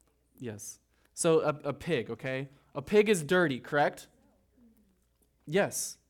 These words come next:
You ever seen a clean pig? No, not like, unless you've seen, like, in the movies. But if you've actually been to a farm,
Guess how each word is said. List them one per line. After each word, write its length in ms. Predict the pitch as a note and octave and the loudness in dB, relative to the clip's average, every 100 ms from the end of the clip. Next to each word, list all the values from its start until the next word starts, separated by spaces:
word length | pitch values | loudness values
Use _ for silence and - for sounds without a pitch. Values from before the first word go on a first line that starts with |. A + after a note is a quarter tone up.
| _ | _
You 100 | - | -6
ever 100 | E3+ | -4
seen 160 | F3 F#3+ | -2 -4
a 60 | E3 | -4
clean 240 | F3 F3 | -4 -4
pig? 300 | F3 F3+ F#3+ _ _ _ _ _ _ _ _ _ | -4 -4 -6 _ _ _ _ _ _ _ _ _
No, 300 | F3+ E3+ A2 | -8 -6 -6
not 280 | A#2 E3 D#3 | -6 -6 -2
like, 180 | F3+ F3 - | -4 -4 -6
unless 280 | F#3+ A3 A3 | -2 -2 -2
you've 160 | F#3+ | -4
seen, 180 | - F#3+ | -2 -2
like, 140 | E3 | -2
in 80 | D#3+ | -2
the 60 | C#3+ | 0
movies. 600 | D3+ E3+ C3 A#2 - - - _ _ _ _ | 2 2 2 -4 -8 -10 -16 _ _ _ _
But 160 | F3+ F3 | 2 2
if 140 | F3 | 2
you've 140 | G3+ G3+ | 0 2
actually 320 | G#3+ A3 G3 | 2 2 0
been 200 | F#3 F#3 | 0 -2
to 160 | G3+ E3+ | 2 2
a 40 | |
farm, 540 | - F3 E3+ D#3+ C#3+ | 2 4 4 4 0